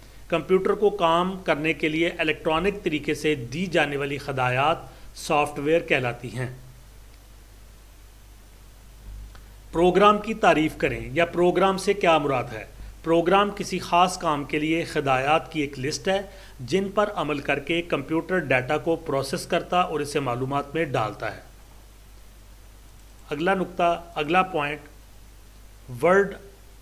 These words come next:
वर्ड प्रोसेसिंग किसे कहते हैं या वर्ड प्रोसेसिंग से क्या मुराद है?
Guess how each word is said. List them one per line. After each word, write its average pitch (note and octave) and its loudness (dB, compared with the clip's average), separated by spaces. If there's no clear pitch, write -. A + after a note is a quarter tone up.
वर्ड F#3 6
प्रोसेसिंग F#3+ 0
किसे G#3+ 0
कहते D3 0
हैं B2+ -4
या D#3 0
वर्ड F3 2
प्रोसेसिंग F3 -4
से F#3 -4
क्या F3 2
मुराद B2+ -2
है? G#2 -12